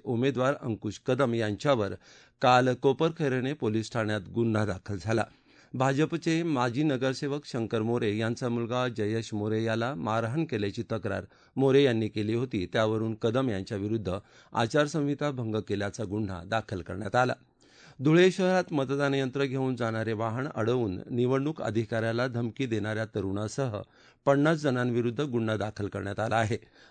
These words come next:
धुळ्यातल्या अभय कॉलेजजवळ काल ही घटना घडली होती. विधानसभेच्या सार्वत्रिक निवडणुकीसाठी बुधवारी वीस नोव्हेंबरला झालेल्या मतदानाची अंतिम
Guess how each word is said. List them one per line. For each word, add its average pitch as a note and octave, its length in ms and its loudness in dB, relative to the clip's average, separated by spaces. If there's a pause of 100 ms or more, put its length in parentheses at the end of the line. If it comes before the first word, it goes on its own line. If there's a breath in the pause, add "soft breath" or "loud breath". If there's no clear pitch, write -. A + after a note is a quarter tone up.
धुळ्यातल्या D3+ 580 4
अभय C#3 320 2
कॉलेजजवळ A2+ 680 0 (300)
काल C3 200 2
ही A#2+ 200 -4
घटना F#2+ 400 -8
घडली F#2+ 360 -4
होती. G#2+ 340 -6 (760 loud breath)
विधानसभेच्या E3+ 760 2
सार्वत्रिक C#3 640 -2
निवडणुकीसाठी A#2+ 800 -2
बुधवारी B2 500 0
वीस B2+ 280 -2
नोव्हेंबरला A2+ 640 0
झालेल्या G#2+ 440 -2
मतदानाची A2 800 -2
अंतिम A2+ 360 -4